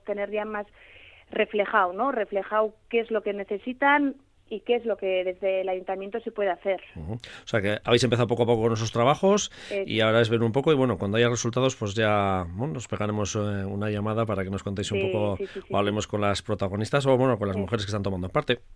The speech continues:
Speaker 1: Eso, sí.
Speaker 2: Otra de las cosas que también, eh, pasa, y es muy común a todo nuestro territorio, eh, Lautada igual un poquito menos,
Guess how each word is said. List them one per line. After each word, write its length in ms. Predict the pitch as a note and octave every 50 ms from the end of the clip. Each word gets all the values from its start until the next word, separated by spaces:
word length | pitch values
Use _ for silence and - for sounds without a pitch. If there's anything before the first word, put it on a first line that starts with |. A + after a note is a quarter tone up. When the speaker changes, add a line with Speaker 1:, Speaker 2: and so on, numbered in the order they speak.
| - - - - - -
Speaker 1:
Eso, 260 | A#3 A3 G#3+ - - F3+ -
sí. 160 | - G#3+ A3 - _ - -
Speaker 2:
Otra 260 | - D3 D#3 E3 D#3
de 80 | D#3 D3+
las 160 | D3 C#3+ -
cosas 400 | - D#3 C#3+ C#3 D3+ C#3+ C#3 -
que 100 | - C#3
también, 400 | A#2+ C3 C3 C3+ C#3 C3+ C3+ C3+
eh, 180 | C3+ C3+ C3 C3
pasa, 340 | B2 C#3+ C3+ - C3 B2 B2
y 100 | G#2 G2
es 160 | A2 A2 -
muy 460 | A#2 A2 G#2+ G#2+ G#2 G#2+ A#2 B2+ A#2+
común 240 | A2+ - A2+ A2+ G#2+
a 80 | G2+ F#2
todo 120 | - A#2
nuestro 260 | A2 G#2+ G2+ - A#2+ A2
territorio, 480 | - A#2 A#2 A#2+ A2+ - C3 D3 F#3 F#3+ - - - - - _ -
eh, 140 | - -
Lautada 340 | F#2 F2 F#2 - - A#2+ B2
igual 200 | A#2+ G#2+ A2+ A#2
un 60 | A2 G#2
poquito 240 | A#2 G2 - G2 A2+
menos, 240 | C3 C#3+ D#3+ -